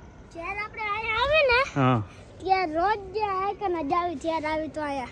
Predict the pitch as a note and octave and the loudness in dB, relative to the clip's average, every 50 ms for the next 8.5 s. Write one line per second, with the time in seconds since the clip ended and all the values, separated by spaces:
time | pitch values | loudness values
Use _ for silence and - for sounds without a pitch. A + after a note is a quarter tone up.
0 | - - C#3 B2 B2 A#2 - A#2 G#2 A#2+ A2+ A2+ A2 A2 A2 G#2 G#2+ G#2+ A#2 A2+ | -8 -4 0 0 0 2 2 0 2 2 4 4 4 4 2 2 2 2 4 4
1 | G#2+ G#2 G2+ G2+ G#2+ G#2+ - - G3+ G3+ - - - - D#4+ F#4 F#4+ G4+ G4+ G4 | 4 4 2 0 -2 -4 -8 -12 -10 -8 -6 -6 -4 -4 -2 0 0 0 0 0
2 | F#4+ G4 G4 F#4+ G4 G4 F4 D#4 - - F4 F4+ F#4 - - - - - - - | 0 -2 -2 -4 -6 -6 -6 -6 -6 -6 -4 0 0 0 0 0 -4 -6 -8 -6
3 | - F#4 G4 G#4 G4+ - G#4+ A4 A4 G#4+ G#4+ A#4+ C#5+ D5+ D#5+ D#5 A#4+ F#4 G#4 A4+ | -4 -4 -4 -4 -4 -6 -6 -4 -2 0 0 2 2 2 2 2 2 4 2 2
4 | F#4 - B4+ C#5 - - - - - D4 C#4+ C4+ C4+ F4+ G4+ A4+ A#4+ A4 F4+ E4+ | 0 -2 -4 -4 -6 -10 -14 -8 -2 2 4 4 6 6 4 4 2 0 -2 -2
5 | F#4 E4+ D#4 E4 F4 F#4 F4+ F#4 F4 E4+ F4 F#4 F4+ F#4 F#4 E4+ B2+ B2 B2 A#2+ | -2 -2 -2 -2 -2 -2 -2 -2 -2 0 -2 -2 -2 -4 -4 0 2 4 6 6
6 | A#2 A#2 A#2 A2 - - - G3+ G#3 - - - - - - C4+ - - - - | 6 6 4 2 -2 -6 -10 -10 -10 -10 -12 -12 -12 -12 -14 -14 -14 -14 -14 -12
7 | - - - - - - A#2+ A#2+ A#2+ B2 B2+ B2 B2 B2 A#2+ B2+ D3 D3+ D3 E3 | -12 -12 -12 -12 -10 -4 -2 0 2 2 2 2 2 2 2 2 0 0 2 4
8 | D#3+ D#3+ D#3+ D#3+ D#3 D#3 D#3+ D#3 D3 | 4 6 6 6 4 4 4 4 2